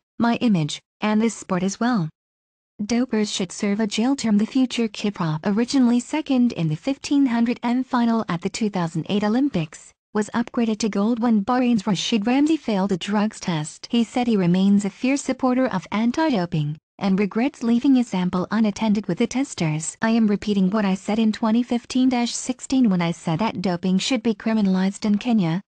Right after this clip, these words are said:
he said. "Whoever is found guilty of committing a doping offense should not only be banned for four years but should also serve a jail term.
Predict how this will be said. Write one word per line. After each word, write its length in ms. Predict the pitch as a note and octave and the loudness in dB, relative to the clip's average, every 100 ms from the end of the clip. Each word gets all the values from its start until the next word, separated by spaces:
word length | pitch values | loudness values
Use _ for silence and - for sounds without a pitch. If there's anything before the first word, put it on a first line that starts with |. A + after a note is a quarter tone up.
| _ | _
he 160 | A#3+ | 0
said. 460 | A#3+ C4+ A3+ D#3 E3 | 0 0 -2 -4 -6
"Whoever 420 | - C4 C#4+ D4 B3 | -2 0 0 0 0
is 160 | A#3+ | -2
found 260 | - C4+ C#4 | -2 0 2
guilty 460 | A#3+ A#3 A#3 A3+ | 2 0 0 0
of 200 | - E3+ - | 0 -4 -2
committing 360 | G#3+ G#3+ G#3 | 0 2 2
a 80 | F#3 | 0
doping 420 | E3+ F#3 F3 F#3 - | 0 -4 -2 -2 -2
offense 480 | A3+ - A#3+ B3 | -2 0 0 0
should 240 | - - G#3 | -4 -4 0
not 240 | A3+ A3+ | 2 2
only 260 | A#3+ B3+ C4 | 2 2 2
be 140 | G#3+ | 0
banned 320 | A3 A#3 A#3+ | 0 2 0
for 160 | A#3 G3 | 0 -4
four 260 | - G3 F#3+ | -2 -2 -2
years 300 | F3 D3 - | -2 -4 -4
but 120 | G3+ | -4
should 240 | - A#3 | -2 -2
also 300 | B3+ D4 E4 | -2 -2 -4
serve 320 | D4+ C4+ B3 | -4 -2 -2
a 80 | A3 | -2
jail 300 | G#3+ A3 C#4 | -2 0 0
term. 340 | - D#3+ D3 | 0 -2 -2